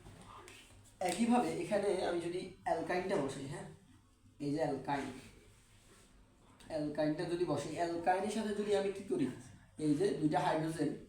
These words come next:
দুইটা হাইড্রোজেন যোগ করি, সাথে কি দিই? লিড এবং বেরিয়াম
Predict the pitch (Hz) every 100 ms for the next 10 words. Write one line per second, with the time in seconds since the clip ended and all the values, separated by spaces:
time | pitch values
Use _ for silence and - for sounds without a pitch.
0 | - - - 147 170 175 156 160 156 185
1 | 277 - - - - - 151 160 180 202
2 | - - 147 160 254 175 139 139 156 202
3 | - 139 151 151 - - - - - 147
4 | 156 160 190